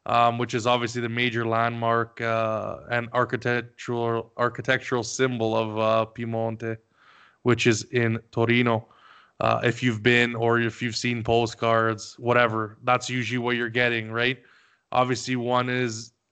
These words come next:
the Bianconeri and one is the Granata. So, you know, it was the first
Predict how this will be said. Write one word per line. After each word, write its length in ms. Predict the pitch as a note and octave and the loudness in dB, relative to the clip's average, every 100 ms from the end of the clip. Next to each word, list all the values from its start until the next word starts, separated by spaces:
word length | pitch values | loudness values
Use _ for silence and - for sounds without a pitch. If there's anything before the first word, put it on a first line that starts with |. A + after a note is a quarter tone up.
| _ | _
the 120 | B2 A#2 | -10 -4
Bianconeri 720 | B2 A#2+ A#2 B2+ C#3 C#3+ C3+ | -2 -2 -2 0 2 4 2
and 100 | A#2+ | 2
one 120 | A#2+ | 0
is 120 | B2 A2+ | 0 -2
the 100 | A#2 | -2
Granata. 640 | A#2 A#2+ A#2 A#2 A#2 A2+ | 0 0 2 0 -2 -6
So, 460 | - B2 B2 - _ _ _ _ _ _ - - | 0 0 0 -4 _ _ _ _ _ _ -20 -8
you 100 | C3 | 0
know, 180 | B2+ B2+ | 0 2
it 80 | C#3 | 2
was 180 | C3+ | 2
the 80 | B2+ | 0
first 420 | - F3 E3+ - | 0 2 2 -4